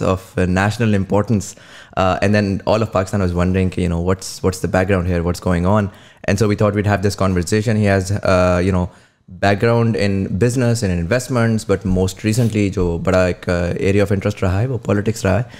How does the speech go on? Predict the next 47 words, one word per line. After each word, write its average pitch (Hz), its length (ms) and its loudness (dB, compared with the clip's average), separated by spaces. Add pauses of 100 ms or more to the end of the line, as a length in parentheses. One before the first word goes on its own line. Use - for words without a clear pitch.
(260)
Uh, 92 420 2
and 98 140 2
so 98 100 2
we'd 95 140 2
love 95 140 0
to 104 220 2 (120)
discuss 101 240 0
all 98 100 4
three. 131 240 0
We 107 120 2
have 110 120 4
with 104 140 0
us 107 80 0
today 117 360 0
Monis 110 440 2 (140)
Elahi, 127 360 0 (380)
uh, 101 380 2
who 117 440 2
was, 98 460 0 (160)
uh, 90 360 2 (160)
you 98 100 0
know, 92 100 2
the 92 80 2
Minister 110 360 0
of 107 160 0
Water 98 400 0
Resources 101 640 -2
in 98 180 0
the 92 100 -2
previous 101 560 -2 (200)
government, 117 400 0 (400)
um, 90 340 0
and 90 160 -2
currently 107 280 2
is 95 80 2
an 95 60 2
M 107 160 4
N 107 100 2
A, 104 240 0 (340)
uh, 87 400 2
and 90 300 0
is 104 160 -2
playing 95 200 0
a 92 40 0
very 156 240 0
active 117 300 -2
role, 90 240 0